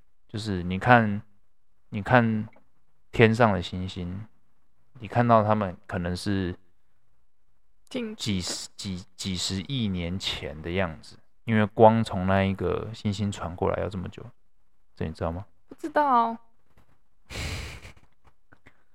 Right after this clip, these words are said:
Speaker 2: 我真的不知道，我不知道我的听众知不知道欸。如果你们知道的话，请不要告诉我，让我觉得我很无知。
Speaker 1: 哦。
Speaker 2: 但如果你们也不知道的话，请留言告诉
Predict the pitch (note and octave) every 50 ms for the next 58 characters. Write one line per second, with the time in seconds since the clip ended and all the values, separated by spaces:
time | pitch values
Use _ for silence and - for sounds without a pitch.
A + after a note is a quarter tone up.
0 | - - - - A4 A#4+ - - - - - - - - - - - - - -
1 | - A#3 A3 A#3 B3+ - A#3+ B3+ - - G#3 F#3 - - - - - - - -
2 | - - - - - C#4+ C#4+ E4 E4 D4+ C4+ B3 - E4+ C4+ C4+ C#4+ C4+ C4+ C4
3 | B3+ A#3 A#3+ - - A#3 A3 A#3+ A#3 A3+ G#3+ G3+ F#3+ A#3 - - - - - -
4 | A#3+ A#3+ C4+ C4 B3 G#3+ F#3+ F#3 G3+ - G3+ F#3+ G#3 G3 F#3+ - G#3 - G3+ F#3+
5 | F#3+ - - G3+ G#3 - - - - - - - - - - F#3+ - G3+ G#3+ G3+
6 | - A#3 A3+ - - - - A3+ A3 A3+ - - - A3 - - - - - -
7 | - - C4 - - - - - - - - - G3+ A#3+ A#3+ B3 A#3+ A#3+ G#3+ G#3
8 | G3 - - - G#3+ G#3+ G#3+ - A#3+ A#3 A#3+ A3 G#3 G#3+ A3+ G3+ G3 G3 - -
9 | - - - - - A3 - - A3+ G3+ - - A#3 A3+ A3 G#3 - - - -
10 | - A3 G3